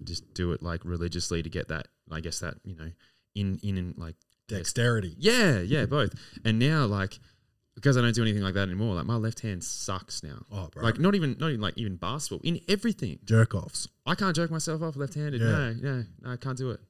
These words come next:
Speaker 2: Yeah.
Speaker 1: I can't say I would want to do it, but yeah.
Speaker 2: Do you think a piano player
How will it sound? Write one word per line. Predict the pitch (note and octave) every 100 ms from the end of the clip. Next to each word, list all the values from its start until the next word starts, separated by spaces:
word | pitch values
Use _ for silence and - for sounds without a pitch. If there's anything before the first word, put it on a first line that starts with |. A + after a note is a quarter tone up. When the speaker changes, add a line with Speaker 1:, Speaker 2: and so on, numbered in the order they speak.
| _
Speaker 2:
Yeah. | G2+ A#2 G#2 - -
Speaker 1:
I |
can't | F#3 E3
say | D#3+
I | C#3
would | A#2 G2
want | D3 F#3
to | C#3
do | A2+ D3
it, | -
but | A2
yeah. | G#2 D3 A2 G#2
Speaker 2:
Do | C#3
you | D#3+
think | F#3 D3+
a |
piano | B2 - A#2+ A#2 B2 A#2+
player | - A2 G#2+ G2+